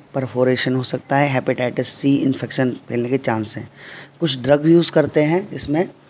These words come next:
तो उन ड्रग का नाम है, बच्चों में देते हैं phenobarbital।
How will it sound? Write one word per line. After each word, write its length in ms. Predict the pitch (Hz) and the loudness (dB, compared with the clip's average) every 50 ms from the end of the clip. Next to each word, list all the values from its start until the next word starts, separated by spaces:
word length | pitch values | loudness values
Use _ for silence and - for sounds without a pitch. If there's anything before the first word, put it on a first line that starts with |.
| _ - - - - - _ - | _ -20 -20 -20 -20 -20 _ -4
तो 100 | 139 135 | -2 -2
उन 240 | - - 139 139 131 | 0 2 2 2 4
ड्रग 220 | 135 139 135 139 - - | 4 2 2 0 0 2
का 140 | 139 135 | 2 2
नाम 320 | 127 127 123 127 127 123 120 | 2 2 0 0 -2 -2 -2
है, 120 | 127 135 | -2 -2
बच्चों 360 | 135 123 135 120 - - 131 | 0 0 -2 -2 -2 -4 -4
में 140 | 123 123 117 | -4 -2 -2
देते 240 | 117 117 - - 135 | -4 -4 -2 0 0
हैं 80 | 139 135 | 0 0
phenobarbital। 840 | - 135 131 131 131 127 120 123 120 120 131 120 139 139 151 160 | 2 2 4 6 6 4 4 4 2 2 2 4 4 4 4 2